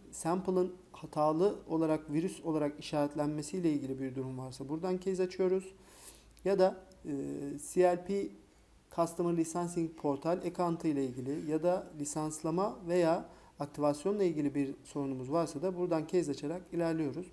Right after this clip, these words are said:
Bu senaryoda sistem crash olduğu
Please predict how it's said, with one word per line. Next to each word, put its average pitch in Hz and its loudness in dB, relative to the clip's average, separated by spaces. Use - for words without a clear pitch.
Bu 208 -8
senaryoda 190 2
sistem 190 -2
crash 190 2
olduğu 143 0